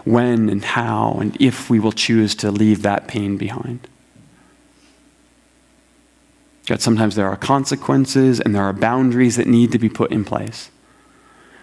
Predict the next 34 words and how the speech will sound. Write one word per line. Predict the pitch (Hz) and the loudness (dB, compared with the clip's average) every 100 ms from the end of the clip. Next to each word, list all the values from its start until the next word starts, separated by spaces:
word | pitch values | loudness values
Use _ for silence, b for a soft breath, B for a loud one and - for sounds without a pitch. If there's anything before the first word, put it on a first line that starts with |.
| b - | b -6
But | 87 | -4
the | |
hurt | 101 - 151 156 - | -4 0 0 0 -2
that | 147 - | -2 0
we | 131 | -2
carry | - 120 107 | 0 0 2
with | 104 123 120 | 2 0 0
us | 101 95 | -4 -4
is | - 104 | -6 -6
a | 101 | -4
choice | - 117 104 - | -2 0 0 -2
that | 104 110 | -4 -2
we | 107 98 | -2 -2
make. | 95 104 110 _ - _ _ _ _ _ _ _ _ _ _ _ _ _ _ _ _ _ _ - _ - | -4 -8 -12 _ -20 _ _ _ _ _ _ _ _ _ _ _ _ _ _ _ _ _ _ -20 _ -2
God, | 120 | -2
if | 113 - | -2 2
we | 117 | 2
have | 113 113 B B | 4 0 B B
struggled | - - 151 135 123 - | -8 0 0 0 -4 -4
to | 110 | -6
forgive | 127 113 117 | -2 2 2
you, | 117 117 110 - _ _ _ _ _ _ _ _ - B B B B B _ | 4 0 -2 -16 _ _ _ _ _ _ _ _ -20 B B B B B _
because | - 131 | 0 2
we | 120 | 6
have | 135 123 | 4 4
this | 135 - B | -2 -2 B
imagination | - 120 123 117 143 175 - 107 | 2 4 4 4 2 2 0 2
about | 110 113 | 2 0
who | 135 127 | 2 4
you | 117 117 | 6 6
are, | 139 143 120 | 6 2 -2
this | 113 | -6
conception | - 113 104 - 165 - 113 101 | -6 -4 -2 -2 -2 -2 -2 2
that | 101 104 | 2 0